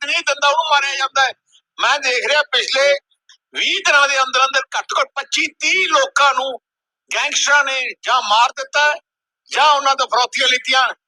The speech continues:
ਇਸ ਹਿਸਾਬ ਨਾਲ ਕਿਸੇ ਨੇ ਪੰਜਾਬ 'ਚ ਨਹੀਂ ਰਹਿਣਾ। ਇਸ ਕਰਕੇ ਜੇ ਪੰਜਾਬ ਨੂੰ ਬਚਾਉਣਾ ਹੈ, ਇਕੱਠੇ ਹੋ ਕੇ ਆਪਣੀ ਖੇਤਰੀ ਪਾਰਟੀ ਨੂੰ ਤਗੜਾ ਕਰੀਏ,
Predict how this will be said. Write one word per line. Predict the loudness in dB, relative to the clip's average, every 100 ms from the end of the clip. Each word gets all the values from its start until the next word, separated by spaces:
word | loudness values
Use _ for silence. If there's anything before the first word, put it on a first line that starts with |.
| _ _ _ -6
ਇਸ | -4
ਹਿਸਾਬ | -4 0 2 2 2
ਨਾਲ | 0
ਕਿਸੇ | 0 -6 -2
ਨੇ | -2
ਪੰਜਾਬ | -2 2 2 2
'ਚ | -2
ਨਹੀਂ | -2
ਰਹਿਣਾ। | 0 2 0 -2 _ _ _ _ _ _ _ 0
ਇਸ | 0
ਕਰਕੇ | 0 -2 0 2 0 -2 _ _ _ _ -4
ਜੇ | -2
ਪੰਜਾਬ | -2 -2 2 4 4 2
ਨੂੰ | -2
ਬਚਾਉਣਾ | -2 2 4 4
ਹੈ, | 2 -4 _ _ _ _ -8
ਇਕੱਠੇ | -8 _ -4 -2 0 2
ਹੋ | 2 2
ਕੇ | 2 0 0 -6 _ _ -2
ਆਪਣੀ | 0 0 -2
ਖੇਤਰੀ | -2 -2 -2 0 -2 2
ਪਾਰਟੀ | 2 2 0
ਨੂੰ | -2
ਤਗੜਾ | 0 2 2
ਕਰੀਏ, | 0 -2 0 -2